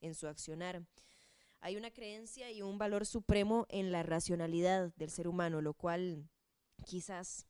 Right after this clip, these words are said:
nos da demasiado crédito como especie, pero ustedes me dirán también qué piensan. Pero bueno, en resumencísimo, el idealismo parte de la idea de que el hombre es bueno por naturaleza y la sociedad lo corrompe y por lo tanto debe limitarlo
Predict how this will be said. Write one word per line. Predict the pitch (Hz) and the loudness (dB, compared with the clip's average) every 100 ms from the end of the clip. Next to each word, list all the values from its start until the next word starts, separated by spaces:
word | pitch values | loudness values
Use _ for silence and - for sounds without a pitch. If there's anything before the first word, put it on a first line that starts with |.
| - | -4
nos | 190 185 | -2 0
da | 170 165 | 0 -2
demasiado | 170 185 202 175 160 165 170 | -2 -2 -2 -2 -4 -6 -8
crédito | 175 180 170 156 - 151 _ - | -2 2 2 2 -4 -12 _ -6
como | 190 160 | -4 -4
especie, | 165 - 165 - 156 - _ - | -6 0 0 0 -10 -18 _ -4
pero | - | 2
ustedes | 185 - 196 | 4 6 6
me | 202 | 6
dirán | 180 175 185 | 2 0 -2
también | 170 165 165 | -2 -2 -2
qué | 165 | -4
piensan. | - 147 151 156 156 - - - - - - | -2 -2 -2 -6 -10 -14 -20 -20 -20 -20 4
Pero | 208 214 | 10 12
bueno, | 226 | 12
en | 202 190 | 8 8
resumencísimo, | 196 190 196 185 190 311 320 320 330 - - - - | 6 8 4 2 0 0 0 -2 -6 -8 -18 -20 2
el | - 226 | 6 6
idealismo | 226 202 208 254 277 | 6 6 4 4 6
parte | 269 262 285 | 4 2 -2
de | 262 | 0
la | |
idea | 214 196 214 185 | 0 0 0 0
de | 170 | 0
que | 185 | 0
el | 185 | 4
hombre | 214 240 254 - | 4 4 2 2
es | 202 190 | 0 2
bueno | 208 247 254 | 4 4 2
por | 240 | -2
naturaleza | 214 196 180 196 220 - 262 269 _ | -2 -4 -4 -4 -4 -6 -8 -12 _
y | 214 | -2
la | 202 | 0
sociedad | 190 190 202 175 190 - _ _ _ | 0 -2 0 2 2 -2 _ _ _
lo | 190 190 180 | 2 2 4
corrompe | 190 185 226 254 - 302 285 _ | 2 4 4 2 -2 -4 -6 _
y | 208 | -4
por | 185 185 | 0 0
lo | 180 | 0
tanto | 190 196 226 | -4 -4 -6
debe | 208 202 | -4 -4
limitarlo | 214 196 170 - 202 214 254 269 | -6 -8 -10 -4 -2 0 -2 -4